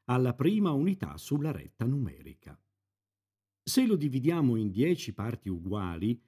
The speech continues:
ciascuna di esse è un decimo dell'unità e vale zero virgola uno. Per rappresentare i centesimi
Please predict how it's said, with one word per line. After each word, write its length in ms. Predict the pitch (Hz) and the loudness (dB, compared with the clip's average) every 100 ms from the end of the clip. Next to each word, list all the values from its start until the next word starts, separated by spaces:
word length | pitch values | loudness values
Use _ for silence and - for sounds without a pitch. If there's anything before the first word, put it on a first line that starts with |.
| _ _ _ | _ _ _
ciascuna 560 | - 104 - 175 143 101 | -2 -2 0 4 4 4
di 220 | 160 127 | 2 2
esse 460 | 92 - 190 190 _ _ - | 0 -2 -2 -2 _ _ -4
è 160 | 120 | 0
un 220 | 95 107 110 | 2 2 4
decimo 580 | 143 208 208 220 208 202 | 4 2 2 6 6 6
dell'unità 760 | 135 139 139 151 156 - - _ _ _ _ - | 4 2 2 0 -2 -6 -14 _ _ _ _ 0
e 120 | 160 | 0
vale 440 | 113 87 76 82 101 | 0 -6 -8 -12 -8
zero 580 | 95 117 120 151 170 _ | 0 2 2 -2 -6 _
virgola 520 | - 120 90 101 127 139 | -2 0 0 -2 -2 -2
uno. 440 | 110 76 71 69 _ _ _ _ _ _ _ _ _ _ _ | -6 -8 -14 -20 _ _ _ _ _ _ _ _ _ _ _
Per 180 | - 185 | 6 6
rappresentare 800 | 165 160 156 135 165 160 139 95 | 6 0 0 0 0 0 -4 -2
i 120 | 95 | -2
centesimi 840 | 92 151 175 117 95 92 123 160 | 0 0 0 -2 -2 0 2 2